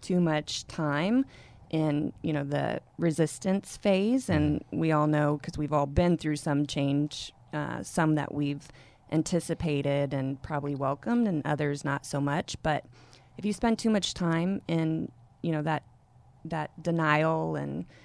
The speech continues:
Speaker 1: resistance, it's a complete drain of energy. So, um, I'm trying to be much more self-aware when change happens, uh, move myself a little bit quicker through to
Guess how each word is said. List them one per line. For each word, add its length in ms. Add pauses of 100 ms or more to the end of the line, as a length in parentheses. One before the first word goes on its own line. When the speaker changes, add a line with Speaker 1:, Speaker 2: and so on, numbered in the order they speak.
(220)
Speaker 1:
resistance, 720
it's 220
a 80
complete 580
drain 320
of 140
energy. 540 (100)
So, 440 (580)
um, 400 (320)
I'm 300 (360)
trying 280
to 100
be 420 (100)
much 540
more 300
self-aware 840 (520)
when 180
change 300
happens, 800
uh, 340
move 220
myself 460
a 60
little 240
bit 240
quicker 400
through 400
to 340